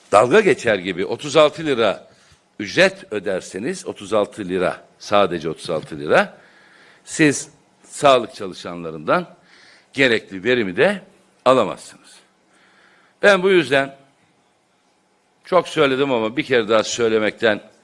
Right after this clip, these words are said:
bir mahsur görmüyorum. Sayın Cumhurbaşkanı'na tekrar ricada bulunuyorum.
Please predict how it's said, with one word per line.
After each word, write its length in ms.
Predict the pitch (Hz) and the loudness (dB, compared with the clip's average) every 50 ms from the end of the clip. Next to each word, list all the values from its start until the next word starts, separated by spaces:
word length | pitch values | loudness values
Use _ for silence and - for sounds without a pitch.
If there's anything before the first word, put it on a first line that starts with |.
| _ _ _ _ _ _ _ _ _ - | _ _ _ _ _ _ _ _ _ -12
bir 60 | 98 | -8
mahsur 420 | 110 113 113 107 - - - 117 101 | -2 2 2 2 0 -2 -6 -6 -6
görmüyorum. 600 | 87 85 110 113 117 107 95 90 82 78 85 - _ _ | -2 2 4 4 4 4 0 -6 -8 -10 -12 -18 _ _
Sayın 320 | - - - 147 151 151 131 | -10 0 2 2 2 2 0
Cumhurbaşkanı'na 920 | 117 143 143 135 123 117 117 110 - - - 110 104 101 104 101 104 - - - _ _ _ _ _ _ _ _ _ _ | -2 -4 -2 -2 0 2 2 0 0 -2 -6 -4 -4 -2 -2 -2 -2 -2 -4 -12 _ _ _ _ _ _ _ _ _ _
tekrar 440 | - 165 180 175 - 143 131 117 107 | 0 0 0 0 0 -2 -2 -2 -2
ricada 460 | 107 95 - 107 107 101 92 110 104 | -2 -4 -2 0 0 0 0 -2 -6
bulunuyorum. 360 | 85 76 69 67 58 57 _ | -6 -8 -12 -16 -20 -20 _